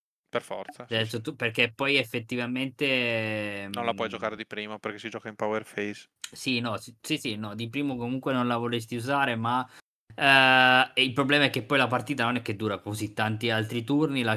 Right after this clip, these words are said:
Speaker 2: lasciare
Speaker 1: non
Speaker 2: troppo in vantaggio l'avversario no,
Speaker 1: non
Speaker 2: quindi
Speaker 1: banalizzare il fatto magari di correre sulle rosse e ignorare le blu di primo, apposta per andare sotto magari di un punto, perché alla fine le rosse ora come ora ti fan fare più punti.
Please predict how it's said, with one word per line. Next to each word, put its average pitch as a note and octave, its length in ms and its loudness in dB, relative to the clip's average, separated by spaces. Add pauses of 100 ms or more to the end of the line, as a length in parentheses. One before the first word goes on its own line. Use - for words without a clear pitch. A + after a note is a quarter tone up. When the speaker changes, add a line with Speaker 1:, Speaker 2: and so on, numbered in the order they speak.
Speaker 2:
lasciare G#3+ 320 12
Speaker 1:
non F3 200 8
Speaker 2:
troppo F3 180 2
in B2+ 140 2
vantaggio B2+ 520 2
l'avversario A#2 720 0
no, A#2 340 0
Speaker 1:
non G2 100 -6
Speaker 2:
quindi G#2+ 420 0
Speaker 1:
banalizzare D#3 560 10
il C3+ 60 4
fatto D#3 320 6
magari C3+ 340 8
di C3 160 -4
correre D#3 400 6
sulle C3+ 320 2
rosse D#3 680 6
e C#3+ 160 8
ignorare C3 540 6
le B2+ 120 4
blu C3 260 -2
di A#2 140 -6
primo, C#3+ 540 2
apposta B2+ 540 4
per B2 160 6
andare A#2+ 280 6
sotto B2+ 380 -2
magari A#2 320 2
di A2+ 80 -4
un A2+ 160 -10
punto, C3 600 -2 (580)
perché B2 240 4
alla A#2 100 8
fine C#3 240 4
le A#2+ 120 10
rosse B2+ 340 4
ora A#2+ 180 8
come A#2+ 160 -4
ora B2+ 160 6
ti A#2 140 -6
fan A2 200 0
fare A2+ 260 6
più A#2 140 -4
punti. A2 560 -6